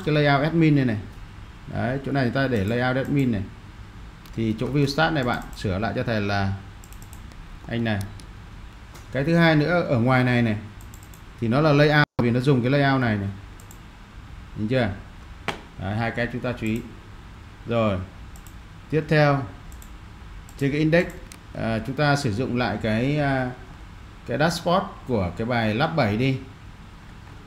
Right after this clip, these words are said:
Lab bảy là cái, à, cái nội dung này mà chúng ta nhìn thấy này. Đây, cái, cái, cái đống này đây. Đúng không? Thôi thầy lấy luôn ở đây thì cũng được. Đấy. Còn chúng ta dùng lab bảy rồi chúng ta sẽ,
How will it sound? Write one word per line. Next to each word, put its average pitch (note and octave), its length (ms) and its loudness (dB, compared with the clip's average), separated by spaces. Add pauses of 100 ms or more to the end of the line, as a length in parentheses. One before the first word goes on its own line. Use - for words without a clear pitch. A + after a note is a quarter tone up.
(720)
Lab C3+ 180 -2
bảy A2+ 220 4
là G#2 100 0
cái, A#2 400 2
à, C#3+ 240 2 (200)
cái B2+ 100 0
nội C3+ 160 2
dung C#3+ 220 6
này B2 140 4
mà A2 100 2
chúng G#2+ 100 0
ta C#3 80 4
nhìn B2 200 4
thấy A#2 200 2
này. C3 200 2 (1120)
Đây, A#2+ 140 0 (140)
cái, B2 160 -6
cái, C3 160 -6 (140)
cái C#3 80 -2
đống B2+ 160 2
này C3+ 160 4
đây. B2 120 0 (1300)
Đúng A2 120 -2
không? B2+ 260 2 (640)
Thôi G#2 160 -6
thầy G2+ 80 -4
lấy F#2+ 160 0
luôn A2 180 0
ở F#2+ 60 0
đây G#2+ 160 2
thì G2 220 -2
cũng G2 140 -6
được. F2+ 120 -6 (560)
Đấy. G#2+ 360 -2 (1160)
Còn F#2 180 -4
chúng G#2+ 100 -6
ta B2 160 0
dùng F#2+ 220 -2
lab A#2+ 160 -2
bảy F#2+ 180 0
rồi F2+ 260 -2
chúng F#2+ 100 -4
ta A2 160 -2
sẽ, A2 360 -6